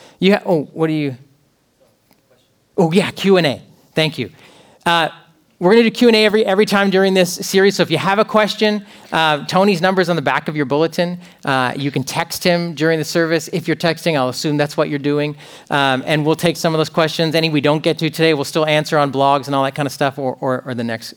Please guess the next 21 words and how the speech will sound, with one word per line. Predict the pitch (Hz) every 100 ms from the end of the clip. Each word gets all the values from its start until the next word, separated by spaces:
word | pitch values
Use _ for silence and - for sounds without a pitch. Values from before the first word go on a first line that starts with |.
| -
coming | 131 110
weeks. | 110 113 - _ _ _ _ _ _ - - - - -
But | -
contracts, | - 330 269 247
starting | - 277 262
to |
think | 247
contracts | - 254 320 294 -
are | 233
actually | 220 214 214
everywhere | 214 214 208 175
with | 156
us, | 143
whether | 175 175
it's | 165
an | 175
employment, | 160 254 254 254 254 -
whether | 196 180
it's | 170
a | 170
mortgage, | 190 247 240 247